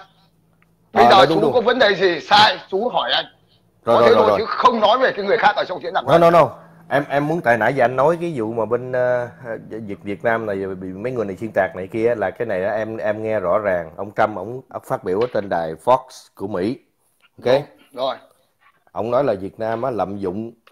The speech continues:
Speaker 2: lợi dụng Mỹ là còn, còn tệ hại hơn Trung Quốc nữa, anh hiểu không?
Speaker 1: Rồi,
Speaker 2: Là
Speaker 1: bây
Speaker 2: giống
Speaker 1: giờ
Speaker 2: như
Speaker 1: này,
Speaker 2: là, là
Speaker 1: cái
Speaker 2: ý, ý
Speaker 1: chuyện
Speaker 2: nói,
Speaker 1: này.
Speaker 2: ý, ý, ý, ý
Speaker 1: Rồi.
Speaker 2: ông nói á, ý ông nói là giống như là Việt Nam chơi mánh phé đủ thứ, làm ăn á, mình mà làm ăn với, với, với Mỹ hay với,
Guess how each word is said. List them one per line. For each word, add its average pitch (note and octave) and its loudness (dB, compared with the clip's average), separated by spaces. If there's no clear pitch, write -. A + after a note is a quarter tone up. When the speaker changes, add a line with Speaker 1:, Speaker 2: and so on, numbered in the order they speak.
Speaker 2:
lợi F#2+ -4
dụng G2 -6
Mỹ G#2 -6
là F2 -8
còn, F#2 -8
còn F#2 -10
tệ G#2 -4
hại F#2 -10
hơn A2 -8
Trung G#2+ -10
Quốc C#3+ 0
nữa, G2+ -10
anh A2 -14
hiểu G2 0
không? A#2+ 2
Speaker 1:
Rồi, D3+ 2
Speaker 2:
Là F#3 2
Speaker 1:
bây G3 0
Speaker 2:
giống F3+ 4
Speaker 1:
giờ E3 6
Speaker 2:
như F3 2
Speaker 1:
này, F3 2
Speaker 2:
là, A2 -2
là G#2+ 0
Speaker 1:
cái D3+ 4
Speaker 2:
ý, D3 2
ý D3 4
Speaker 1:
chuyện D3+ 2
Speaker 2:
nói, E3 4
Speaker 1:
này. - -14
Speaker 2:
ý, C#3 0
ý, D3+ 2
ý, D#3 2
ý D#3 2
Speaker 1:
Rồi. D#3+ 4
Speaker 2:
ông C#3 0
nói C#3 0
á, D#3+ -2
ý C3 2
ông C3+ 0
nói C#3 -2
là A#2 0
giống G#2 -6
như B2 -6
là A2+ -6
Việt F#2+ -12
Nam A#2 -6
chơi A#2 -4
mánh C3 -8
phé C#3+ -2
đủ G#2+ -8
thứ, C#3 -6
làm G#2+ -6
ăn C3 -6
á, D#3 -6
mình G#2 -8
mà G2+ -6
làm G#2 -4
ăn B2+ -6
với, D3+ -6
với, D3 -12
với E3 -8
Mỹ A#2+ -4
hay C#3+ -4
với, C3+ -4